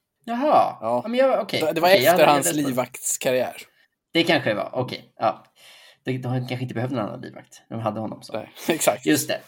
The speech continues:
Speaker 1: Men han har liksom, han har också verkligen liksom kryssat sig runt. Att han var ju liksom, han var ju en, en liksom ganska lojal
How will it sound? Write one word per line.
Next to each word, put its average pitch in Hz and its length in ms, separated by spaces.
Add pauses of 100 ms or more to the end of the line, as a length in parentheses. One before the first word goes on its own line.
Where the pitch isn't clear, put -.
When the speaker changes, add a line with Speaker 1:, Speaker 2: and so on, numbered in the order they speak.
(100)
Speaker 1:
Men 156 140
han 185 160
har 170 80
liksom, 156 240
han 165 160
har 165 60
också 151 220
verkligen 156 440
liksom 117 300
kryssat - 500
sig 131 140
runt. 156 380
Att 120 100
han 131 140
var 123 120
ju 120 60
liksom, 117 280
han 123 140
var 147 160
ju 120 100
en, 113 180
en 113 320
liksom 120 300
ganska 117 280
lojal 117 600